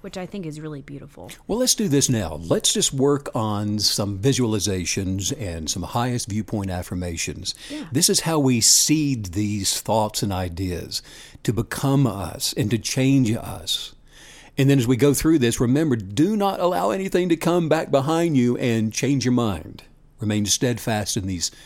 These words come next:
Speaker 2: thought processes. And just do this right now. Just visualize. That you are achieving your goals that you're setting for yourself to imagine manifesting in your life, and you're doing it every day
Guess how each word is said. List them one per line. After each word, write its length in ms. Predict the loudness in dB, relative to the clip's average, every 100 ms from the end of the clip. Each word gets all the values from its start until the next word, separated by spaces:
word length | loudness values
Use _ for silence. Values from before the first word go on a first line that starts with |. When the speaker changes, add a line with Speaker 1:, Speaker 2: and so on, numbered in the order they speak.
| -20
Speaker 2:
thought 300 | 0 0 2
processes. 800 | 0 -2 -2 -4 -4 -6 -6 -14 -20 -20 -20 -6
And 140 | -2 0
just 200 | 0 2
do 120 | 2
this 180 | 2 2
right 180 | 2 2
now. 240 | 0 -2
Just 220 | 0 0
visualize. 880 | 2 2 4 2 0 -6 -8 -6 -6 -8 -20 -20 _ -20 -18 -18 -4
That 140 | -2 2
you 200 | 2 2
are 200 | 2 -2
achieving 920 | -4 -6 -4 -2 0 0 0 0 -4
your 400 | 0 2 4 2
goals 480 | 0 0 2 2 0
that 120 | 0 -2
you're 80 | -2
setting 420 | 0 2 2 0
for 120 | 0
yourself 460 | 0 0 0 0 0
to 160 | 0
imagine 640 | 0 0 0 -2 0 0 2
manifesting 560 | 2 2 0 2 2
in 120 | 2
your 120 | 2 2
life, 280 | 0 -2
and 100 | -4
you're 80 | -6
doing 260 | -2 0 0
it 60 |
every 220 | 0 -2 -4
day 420 | -4 -6 -10